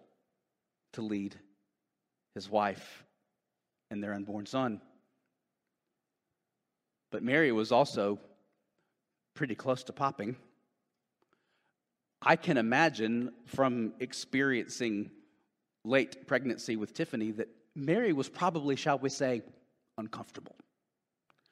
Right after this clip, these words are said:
And I can imagine that riding on the back of a donkey on non-paved roads over the course of a couple days, ninety miles,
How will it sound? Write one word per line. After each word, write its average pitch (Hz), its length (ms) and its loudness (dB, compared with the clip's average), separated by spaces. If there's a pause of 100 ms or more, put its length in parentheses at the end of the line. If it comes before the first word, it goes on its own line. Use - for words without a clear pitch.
(260)
And 160 120 8
I 208 100 10
can 196 200 4
imagine 156 520 6
that 135 160 2
riding 185 320 8
on 147 100 6
the 139 60 4
back 165 340 8
of 131 100 2
a 135 40 4
donkey 175 520 2 (1200)
on 156 320 8
non-paved 190 920 6
roads 175 640 8 (1000)
over 175 240 8
the 165 100 4
course 202 300 6
of 170 80 2
a 160 60 6
couple 208 280 4
days, 165 580 6
ninety 180 320 8
miles, 165 560 6